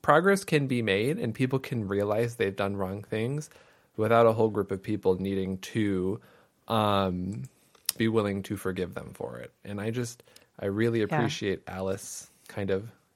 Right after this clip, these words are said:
Speaker 1: getting at that idea. I never, like, it's just amazing 'cause until I had read these books or seen this show, I never thought about these things in these ways. But they've kind of awakened in me some things, like, some ideas that are
Speaker 2: Hmm.
Speaker 1: just changing the way I think and just, like,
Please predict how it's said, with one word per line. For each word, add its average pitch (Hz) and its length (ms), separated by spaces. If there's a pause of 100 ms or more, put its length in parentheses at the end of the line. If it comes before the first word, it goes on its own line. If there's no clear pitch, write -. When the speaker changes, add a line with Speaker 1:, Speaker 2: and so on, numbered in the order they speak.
(160)
Speaker 1:
getting 120 300
at 98 80
that 87 140
idea. - 320
I 120 80
never, 165 320 (280)
like, 180 240 (160)
it's 175 140
just 226 280
amazing 202 540
'cause 143 300 (320)
until 151 320
I 233 60
had 214 100
read 160 220
these 147 180
books 180 300
or 135 80
seen 135 220
this 135 140
show, 147 300 (280)
I 117 100
never 175 300
thought 156 280
about 120 300
these 117 220
things 110 300
in 107 120
these 107 240
ways. 123 420 (300)
But 131 120
they've 147 180
kind 156 260
of 165 80
awakened 113 760 (320)
in 127 220
me 117 140
some 101 240
things, 90 520
like, 110 140
some 117 180
ideas 107 480
that 98 120
are 95 80
Speaker 2:
Hmm. 240 60
Speaker 1:
just 190 300 (600)
changing 120 480
the 107 80
way 101 200
I 101 80
think - 440
and 101 160
just, 113 200
like, 104 260